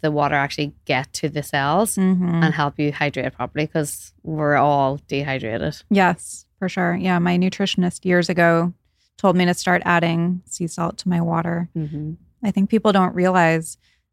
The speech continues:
Speaker 2: that, yeah, we wake up dehydrated,
Speaker 1: Mm-hmm.
Speaker 2: and then throughout the day, if we're active, we're losing not only water, but electrolytes, potassium, sodium,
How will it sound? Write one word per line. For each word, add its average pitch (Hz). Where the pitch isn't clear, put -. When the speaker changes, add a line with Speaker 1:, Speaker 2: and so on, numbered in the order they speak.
Speaker 2:
that, 175
yeah, 190
we 180
wake 180
up 247
dehydrated, 254
Speaker 1:
Mm-hmm. 180
Speaker 2:
and 196
then 170
throughout 175
the 185
day, 170
if 175
we're 170
active, 226
we're 175
losing 190
not 190
only 185
water, 175
but 165
electrolytes, -
potassium, 170
sodium, 165